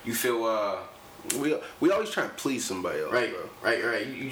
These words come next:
Speaker 1: you try and fill some type of void, you know what I mean?
Speaker 2: And that's the thing, like, I'm a, I'm a, I'm a peaceful person, I'm nice to everybody, all that type of stuff. I just feel like that negative energy is a waste of time to me, and that's the what, reason I am the way that I am.
Speaker 1: Right.
Speaker 2: But, like, I don't feel the need to please somebody.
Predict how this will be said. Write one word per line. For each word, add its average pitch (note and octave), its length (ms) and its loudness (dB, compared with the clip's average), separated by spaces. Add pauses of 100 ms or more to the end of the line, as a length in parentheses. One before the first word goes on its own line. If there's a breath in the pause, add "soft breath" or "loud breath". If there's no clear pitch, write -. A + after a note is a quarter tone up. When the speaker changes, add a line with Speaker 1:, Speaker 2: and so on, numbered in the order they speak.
Speaker 1:
you D3 40 -2
try D#3 200 4
and C3 100 0
fill D3+ 180 0
some C#3+ 160 -4
type C#3+ 240 4
of B2 120 0
void, C3 340 4
you C3 60 -6
know C3+ 80 2
what C3 80 0
I C3+ 40 -4
mean? C3+ 100 -2
Speaker 2:
And C3+ 120 2
that's C#3 200 2
the D3 80 0
thing, A#2+ 260 4
like, G2+ 180 2
I'm C#3+ 140 2
a, - 20 2
I'm B2+ 160 2
a, A#2 120 4
I'm A#2 140 0
a A#2 60 2
peaceful B2+ 380 -2
person, A#2 340 4
I'm G#2+ 120 2
nice A2 240 0
to A2 120 4
everybody, G#2 460 0
all - 180 -2
that G#2 160 0
type G#2 160 0
of - 80 -8
stuff. G2+ 240 2 (260 loud breath)
I A#2+ 120 4
just A2+ 160 -4
feel A2+ 160 2
like G#2+ 280 0 (440 loud breath)
that G#2+ 160 4
negative A2 420 0
energy A2 380 0
is G#2 100 -2
a G#2+ 40 -2
waste G2+ 260 -2
of - 80 -4
time A2+ 280 2
to A2+ 60 0
me, A2+ 280 -2 (100)
and A2 80 0
that's G#2 180 0
the - 80 -6
what, G2+ 300 0
reason A2 280 0
I G2+ 140 2
am A2+ 180 0
the A2 60 0
way G#2 160 0
that F#2+ 100 -2
I E2+ 200 -2
am. - 60 -6 (380 loud breath)
Speaker 1:
Right. F2 200 -4
Speaker 2:
But, G#2 100 4
like, G2+ 300 0 (220)
I A#2+ 80 6
don't C3 180 0
feel A2+ 220 0
the F#2+ 100 -4
need G2+ 480 -4
to E2 100 0
please - 460 -4
somebody. A1+ 400 -4